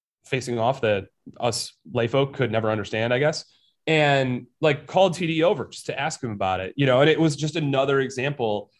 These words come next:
of a player coaching another player. And yeah, I would, I would say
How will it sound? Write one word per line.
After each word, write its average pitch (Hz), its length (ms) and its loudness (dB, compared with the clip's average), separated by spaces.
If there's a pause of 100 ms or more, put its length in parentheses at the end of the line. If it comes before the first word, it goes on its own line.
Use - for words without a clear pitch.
(220)
of 117 580 4
a 131 100 0
player 123 440 0
coaching 120 640 -4
another 117 320 0
player. 104 480 -2 (300)
And 113 320 0
yeah, 117 180 4
I 117 140 4
would, 127 240 0
I 127 120 2
would 135 200 0
say 127 420 -2